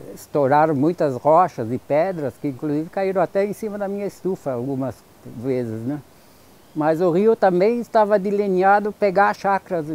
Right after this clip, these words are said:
justamente a parte das estufas, né? Aí fizeram um estudo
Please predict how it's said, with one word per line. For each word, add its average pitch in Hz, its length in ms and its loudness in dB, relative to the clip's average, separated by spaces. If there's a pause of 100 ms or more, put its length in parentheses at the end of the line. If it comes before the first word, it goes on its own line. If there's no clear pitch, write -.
(100)
justamente 175 600 0
a 190 60 0
parte 190 340 -2
das 196 200 -4
estufas, 190 600 -8 (460)
né? 143 180 -6 (140)
Aí 156 240 -4
fizeram 185 440 -4
um 190 60 0
estudo 214 600 -2